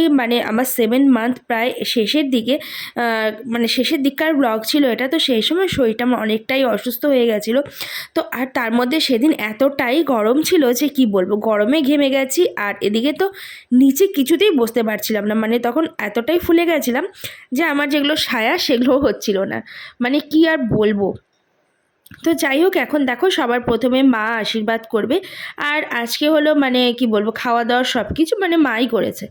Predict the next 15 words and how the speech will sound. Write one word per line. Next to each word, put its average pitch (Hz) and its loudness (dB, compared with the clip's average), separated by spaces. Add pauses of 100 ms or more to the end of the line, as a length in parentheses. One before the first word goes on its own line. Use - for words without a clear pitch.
(500)
তো 330 2 (120)
যাই 277 0
হোক, 349 2
এখন 226 0
দেখো 214 0 (280)
চলছে 214 0
আশীর্বাদ 226 -4
পর্ব। 294 0
এরপর 392 2
সবাই, 294 -2
শ্বশুরবাড়ির 285 0
সবাই 254 0
আশীর্বাদ 240 -2
করবে 226 0
ঠিকই, 311 -2